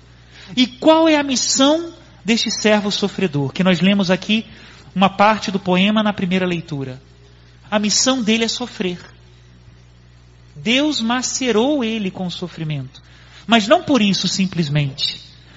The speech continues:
Do sofrimento deste servo sofredor, viria a libertação, a luz da sabedoria. O povo que estava pesado, não tanto pelo jugo do cativeiro,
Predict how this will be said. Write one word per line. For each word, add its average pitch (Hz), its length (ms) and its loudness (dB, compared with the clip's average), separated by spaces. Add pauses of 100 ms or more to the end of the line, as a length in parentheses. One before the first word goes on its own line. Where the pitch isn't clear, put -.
(280)
Do 180 200 2
sofrimento 226 1000 2
deste 214 320 -4
servo 233 600 -2
sofredor, 233 800 -4 (540)
viria 190 1000 -2 (280)
a 175 100 2
libertação, 156 880 -4 (600)
a 180 120 4
luz 220 440 4
da 202 100 0
sabedoria. 156 880 0 (680)
O 196 100 4
povo 262 580 6
que - 120 -8
estava 226 340 0
pesado, 220 680 2 (220)
não 302 380 0
tanto 330 360 0
pelo 240 320 0
jugo 233 540 4
do 240 200 4
cativeiro, 196 800 -4